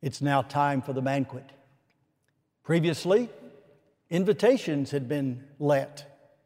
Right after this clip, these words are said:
and now the servant went out, the courier, to car-,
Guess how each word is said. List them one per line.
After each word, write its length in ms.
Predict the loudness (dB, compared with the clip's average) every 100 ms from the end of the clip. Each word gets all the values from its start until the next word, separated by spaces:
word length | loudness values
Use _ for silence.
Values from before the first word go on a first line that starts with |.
| _ _ _ _
and 140 | -8 -2
now 300 | 4 6 6
the 100 | 4
servant 460 | 2 2 2 0
went 200 | -2 -2
out, 340 | 0 0 -2 -8
the 80 | -6
courier, 500 | 2 4 4 4 2
to 140 | -4
car-, 380 | 2 4 4